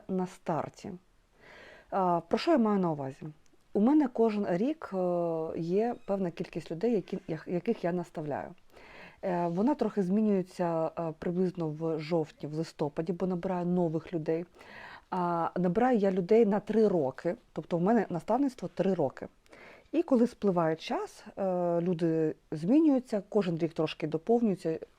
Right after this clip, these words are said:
хтось випадає, хто не випадає. Але дивіться, <clears throat> багато людей зливаються.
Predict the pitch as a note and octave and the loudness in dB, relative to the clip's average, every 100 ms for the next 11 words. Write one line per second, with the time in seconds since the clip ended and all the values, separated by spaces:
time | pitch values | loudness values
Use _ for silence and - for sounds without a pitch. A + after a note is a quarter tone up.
0 | _ - - D#3+ E3 D3+ D#3 D3 C#3 D#3+ | _ -10 -4 -4 -4 0 0 0 -4 -8
1 | E3+ F3 G#3+ C4+ E4+ D#4+ - - - - | -8 -6 -6 -4 -4 -6 -12 -20 -20 -20
2 | - - G3 G3+ G3+ F#3+ - C3 - _ | -8 -2 0 0 0 0 -2 -8 -8 _
3 | _ - G3 A3 E3+ E3 _ _ _ _ | _ -4 2 2 2 -2 _ _ _ _
4 | _ _ _ _ _ - F3 F#3+ B3+ C#4+ | _ _ _ _ _ -8 -2 0 0 2
5 | B3+ A3 F3 D#3 G#3+ _ _ _ - - | 0 2 2 0 -4 _ _ _ -20 -20
6 | _ - F#3 G3 A#3 F3+ C#3+ D#3+ - G#3+ | _ -8 -4 2 4 4 2 -2 -8 -10